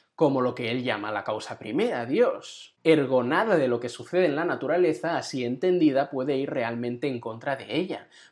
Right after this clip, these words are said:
por mucho que pueda ir en contra de la experiencia ordinaria que nosotros tenemos de ella.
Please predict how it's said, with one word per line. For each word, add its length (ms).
por 160
mucho 320
que 100
pueda 300
ir 180
en 140
contra 320
de 80
la 100
experiencia 640
ordinaria 600
que 120
nosotros 840
tenemos 400
de 200
ella. 360